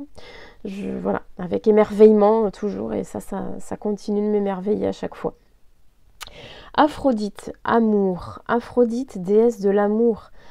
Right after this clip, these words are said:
insuffle en mon âme ce noble sentiment. Innocente, elle de jeunes amants, qu'il me soit offert en présent la joie de le partager à chaque instant. Ça, ça peut rejoindre bien cette éventuelle personne, hein, qui viendrait, euh,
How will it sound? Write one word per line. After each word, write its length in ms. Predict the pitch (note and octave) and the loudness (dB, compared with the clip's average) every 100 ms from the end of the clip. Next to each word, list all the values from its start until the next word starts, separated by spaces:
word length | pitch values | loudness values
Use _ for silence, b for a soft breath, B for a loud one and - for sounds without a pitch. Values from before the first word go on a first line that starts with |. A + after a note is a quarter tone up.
| b - | b 0
insuffle 560 | A3+ A3 - D4 - | 2 2 -2 -4 0
en 80 | G#3 | 0
mon 240 | G3 G3 G#3 | 2 2 2
âme 340 | A#3 A3+ G#3+ - - | 2 2 -2 -6 -14
ce 200 | G#3 - | -16 -4
noble 500 | G#3 G#3 A#3+ G#3+ G3 | -2 4 4 4 0
sentiment. 680 | G3 - A#3 - A3 G3+ F#3 b b b b | -4 -4 -4 -2 -2 0 -2 b b b b
Innocente, 680 | A3+ A3 A3 G#3+ A#3+ B3 A#3 | -2 4 4 4 2 2 2
elle 180 | G#3 F3+ | 0 0
de 140 | F#3+ | -4
jeunes 480 | F3+ G#3 G#3+ G3 F#3 | -2 0 0 0 -2
amants, 360 | F#3+ F#3 F#3 G#3+ _ | -2 -2 -4 -8 _
qu'il 180 | - G3+ | -8 -4
me 160 | G3+ G3+ | -4 -6
soit 340 | - F#3+ - | -6 -6 -4
offert 480 | G#3+ - G#3+ G3 - | -8 -4 -4 -4 -8
en 120 | F3+ | -12
présent 520 | E3 - A3 F#3+ G3 - b b b G#3+ | -12 -6 -4 -2 -6 -8 b b b -4
la 100 | G3 | -4
joie 240 | F#3 A3+ | 0 0
de 100 | G#3 | 0
le 120 | F#3+ | -2
partager 640 | F#3+ G#3 - G3+ F#3+ G3+ A3 | -4 -8 -10 -8 -8 -6 -6
à 120 | F#3+ | -6
chaque 320 | - G#3 G#3 | -8 -10 -10
instant. 420 | G3 - - F#3+ B B B B - | -12 -12 -12 -12 B B B B -4
Ça, 180 | C#4+ | 0
ça 180 | D4+ B3+ | 4 4
peut 140 | - B3 | 4 2
rejoindre 600 | B3 A3 A#3 B3 A3+ G3+ | 2 2 0 -2 0 -2
bien 420 | F#3 A3 A#3 G#3 | 0 0 2 0
cette 280 | - G3+ A3 | -2 -6 -6
éventuelle 440 | G3+ G#3+ G#3 G#3 | -4 -4 -2 -4
personne, 600 | - G#3+ - - G#3+ A3+ | -2 -4 -4 -4 -2 0
hein, 120 | G#3+ | -2
qui 140 | G#3+ G#3+ | -2 -4
viendrait, 500 | G3 G3+ G3 G#3+ A3 | -4 -4 -2 0 2
euh, 140 | G3 | 0